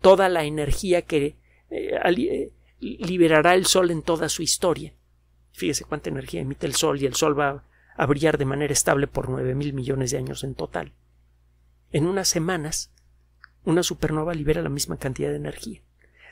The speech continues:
Durante varias semanas, la bola de fuego cósmico producida por la detonación de una supernova es tan brillante como seiscientos millones de soles.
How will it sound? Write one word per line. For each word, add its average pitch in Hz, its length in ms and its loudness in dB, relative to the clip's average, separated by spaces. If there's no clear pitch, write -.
Durante 151 360 2
varias 202 340 0
semanas, 151 720 -4
la 147 260 4
bola 185 420 2
de 147 160 0
fuego 185 500 4
cósmico 175 640 0
producida 151 500 -2
por 135 200 -6
la 135 100 -2
detonación 143 580 -2
de 156 80 -4
una 151 140 -4
supernova 156 560 -2
es - 200 0
tan 165 180 0
brillante 147 400 -2
como 143 220 -6
seiscientos 143 680 -2
millones 131 480 -6
de 135 100 -8
soles. 143 560 -4